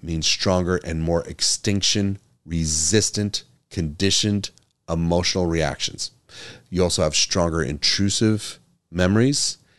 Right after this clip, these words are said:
and you're going to see the patient, they just have a bias towards remembering the worst.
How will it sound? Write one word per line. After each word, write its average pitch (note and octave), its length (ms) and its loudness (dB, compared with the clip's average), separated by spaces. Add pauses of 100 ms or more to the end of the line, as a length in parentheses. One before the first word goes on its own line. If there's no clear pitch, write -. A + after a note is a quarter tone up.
(400)
and D#2+ 460 -2 (160)
you're E2+ 160 -4
going D#2+ 260 -2
to D#2 60 -4
see D#2 680 -2
the - 120 -10
patient, - 760 -2 (3250)
they G#2+ 80 -4
just G#2+ 180 0
have G#2 100 0
a F2 80 0
bias E2 560 0
towards - 320 -8
remembering D#2+ 480 -4
the D#2 60 -4
worst. D#2 560 -6